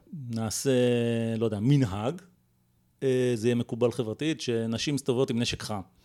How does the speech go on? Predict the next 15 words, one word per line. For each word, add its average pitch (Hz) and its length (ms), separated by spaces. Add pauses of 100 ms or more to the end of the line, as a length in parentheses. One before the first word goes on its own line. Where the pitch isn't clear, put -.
(240)
וגברים 156 440
לא." 214 160 (400)
ואז, 151 360
אתה 143 100
יודע, 160 200 (220)
<laughs> - 220
תשתנה 131 400
לגמרי, 117 460
כן? 123 240
אתה 110 100
פשוט, 117 460
אה, 110 60 (600)
תחשוב 123 260
פעמיים, 143 460 (280)
נכון? 135 260